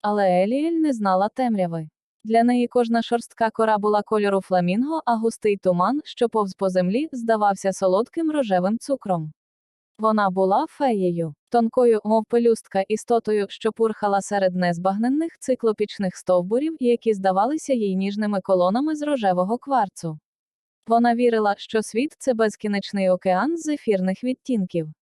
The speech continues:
Навіть потвори, що виповзали з безодніх нір під корінням, багатоокі жахи з мацаками замість ротів, бачилися їй лише кумедними плюшевими створіннями кольору зорі.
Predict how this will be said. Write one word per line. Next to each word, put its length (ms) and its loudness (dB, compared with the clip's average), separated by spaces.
Навіть 360 0
потвори, 540 0
що 240 -2
виповзали 540 0
з 80 -6
безодніх 560 -2
нір 240 0
під 200 -2
корінням, 540 0
багатоокі 680 0
жахи 380 -2
з 80 -6
мацаками 600 0
замість 420 -2
ротів, 400 0
бачилися 640 -2
їй 200 2
лише 300 0
кумедними 540 0
плюшевими 580 -2
створіннями 640 0
кольору 440 2
зорі. 400 -2